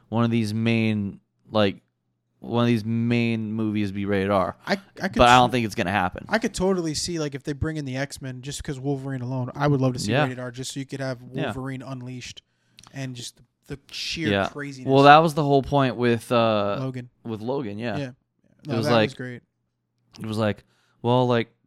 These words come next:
Speaker 1: Wolverine has always been, like, this brutalish character, and we haven't really portrayed that as much as we could have, so why don't we give him this last
Speaker 2: Bang.
Speaker 1: this last banger, and
Speaker 2: Yep.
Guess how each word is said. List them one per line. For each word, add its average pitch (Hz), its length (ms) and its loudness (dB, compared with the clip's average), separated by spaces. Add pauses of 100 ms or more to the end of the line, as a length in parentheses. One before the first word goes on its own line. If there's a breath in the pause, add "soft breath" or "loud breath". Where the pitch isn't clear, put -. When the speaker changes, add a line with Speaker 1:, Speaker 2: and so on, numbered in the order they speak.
Speaker 1:
Wolverine 127 580 -2
has 110 140 0
always 113 320 2
been, 110 160 -4
like, 110 140 -4
this 110 120 -4
brutalish 117 580 0
character, 120 360 -4
and 104 100 -2
we 107 80 -2
haven't 113 220 -2
really 110 320 -6 (460)
portrayed 123 500 0
that 120 240 4
as 110 240 2
much 117 200 -2
as 110 120 -12
we 107 100 -6
could 135 220 2
have, 117 180 2
so 107 180 -2
why 110 200 -2
don't 117 80 -4
we 113 100 -2
give 113 200 -2
him 113 120 -4
this 110 160 -4
last 107 380 -4 (440)
Speaker 2:
Bang. 139 240 -4
Speaker 1:
this 120 140 0
last 127 380 2
banger, 120 440 0 (1080)
and 117 180 -2
Speaker 2:
Yep. 107 160 -4